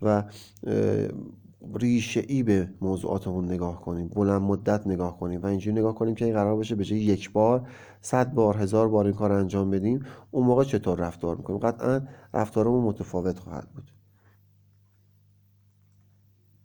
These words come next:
سیستم‌های بعدی رو می‌تونیم سیستم‌های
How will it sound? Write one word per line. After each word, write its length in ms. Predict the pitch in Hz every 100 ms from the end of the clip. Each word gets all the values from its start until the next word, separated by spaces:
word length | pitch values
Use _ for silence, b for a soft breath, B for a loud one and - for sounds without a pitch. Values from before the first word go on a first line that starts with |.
| _ _ _ _ _ _ _ _ _ _ _ _ _ _ _ b b b b b b b b
سیستم‌های 520 | - 143 139 143 147
بعدی 340 | 143 135 127 131
رو 60 |
می‌تونیم 280 | 127 127 127
سیستم‌های 720 | 127 110 101 98 104 113 123